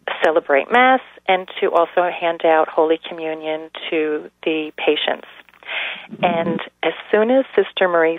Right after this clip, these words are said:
saw Father Henry, she said in her heart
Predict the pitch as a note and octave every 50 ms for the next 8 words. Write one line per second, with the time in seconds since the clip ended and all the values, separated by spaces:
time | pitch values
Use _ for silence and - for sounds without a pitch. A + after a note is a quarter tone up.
0 | - - E3 D#3 D3+ D#3 D#3 - - _ _ - - D3 D3 E3 D#3+ - D3+ D3
1 | C#3 C#3 C#3 - E3 - F#3+ F3 - - - - - - _ _ _ - - -
2 | F#3+ E3 - - - E3 D#3 D#3+ D#3 D#3 D#3+ E3 D#3+ C#3+ - - D#3 C#3 C3+ -
3 | - -